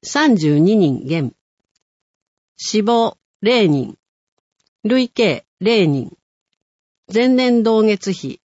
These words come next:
二人減。犯罪発生件数九十九件。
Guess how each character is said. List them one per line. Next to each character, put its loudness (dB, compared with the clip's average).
二 -4
人 0
減。 -2
犯 0
罪 0
発 -4
生 0
件 0
数 -12
九 0
十 -2
九 -2
件。 -10